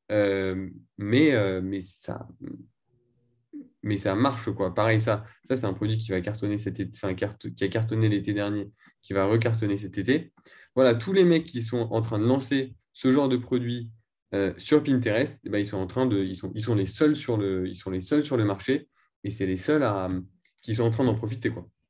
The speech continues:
Donc ça, c'est vraiment le truc inexploité, euh, que je conseille à, je conseille à tout le monde de tester. Euh, et donc, du coup, bon, bah, Minia, c'est, c'est comment ça fonctionne sur TikTok. Bah, c'est à peu près, c'est exactement la même chose que sur, euh,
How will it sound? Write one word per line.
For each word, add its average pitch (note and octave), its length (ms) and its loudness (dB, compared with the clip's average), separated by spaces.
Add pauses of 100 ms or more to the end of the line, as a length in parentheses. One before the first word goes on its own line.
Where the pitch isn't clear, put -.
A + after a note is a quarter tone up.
(260)
Donc G#2 80 -4
ça, D#3+ 80 4
c'est D#3+ 140 4
vraiment C#3 260 6
le C#3+ 220 6
truc - 240 -4
inexploité, A#2+ 680 -2 (440)
euh, G2+ 260 0
que G#2 140 -6
je G#2+ 80 -10
conseille A2+ 320 0
à, F2+ 260 -4 (380)
je A2+ 120 -16
conseille A2 220 -2
à G2+ 80 0
tout A#2 140 -10
le A#2+ 60 0
monde B2+ 120 2
de A2+ 80 4
tester. A2 460 -4 (1600)
Euh, G2 340 4
et A2 80 4
donc, G#2+ 140 4
du G#2 120 -2
coup, D3+ 100 -4
bon, A#2 140 2
bah, G2 100 2
Minia, G#2 280 0
c'est, G2 260 -4
c'est F2+ 360 -8
comment G#2 220 0
ça G#2 120 -2
fonctionne G#2+ 320 0
sur F#2 240 -2
TikTok. E3+ 400 2
Bah, F#2+ 200 0
c'est F#2+ 120 -6
à F#2+ 60 -2
peu - 120 -12
près, - 180 -18
c'est A2+ 140 -8
exactement A2 420 0
la G2+ 60 2
même G2 160 0
chose A2 180 -6
que G2+ 100 -8
sur, G2 220 -6
euh, F2 260 -4